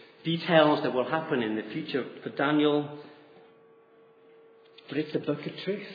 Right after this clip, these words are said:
It's a book to encourage, because God knows what will happen. It's all in his plan. It's all under his control. The future is written. There will be an end one day, and God wins, and he has the victory.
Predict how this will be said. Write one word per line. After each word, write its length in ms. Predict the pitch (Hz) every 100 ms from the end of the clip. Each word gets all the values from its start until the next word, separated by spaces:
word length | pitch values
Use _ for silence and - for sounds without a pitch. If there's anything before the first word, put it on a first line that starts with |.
| - - - - - - - - - _ - _ -
It's 80 |
a 40 | 131
book 420 | - 156 - -
to 100 | 143
encourage, 680 | 151 151 170 190 180 123 -
because 420 | 127 139 - - - - - - -
God 560 | 135 143 151 - -
knows 500 | 135 131 147 151 143 147
what 180 | 143
will 100 | 139
happen. 400 | 143 170 170 156
It's 240 | 127 123 -
all 420 | 151 151 151 151
in 160 | 151 131
his 180 | 127 139
plan. 380 | - 160 170 117
It's 140 | 113
all 360 | 139 135 143 147
under 520 | 143 147 120 110 139 - - -
his 200 | 135 135 -
control. 520 | 131 - 160 139 - -
The 80 | 180
future 380 | 175 165 - 156
is 120 | 165
written. 500 | 139 147 - 156 135 - - - - - - _ - _ - -
There 160 | 143
will 240 | 143 165 170
be 120 | 170
an 80 | 160
end 260 | 165 190
one 240 | 156 147 151
day, 300 | 180 196 123
and 220 | 120 -
God 360 | 151 165 170
wins, 340 | 156 214 190 131
and 140 | 131
he 120 | 165
has 360 | 170 160 185 185
the 80 | 180
victory. 540 | 185 202 - 190 135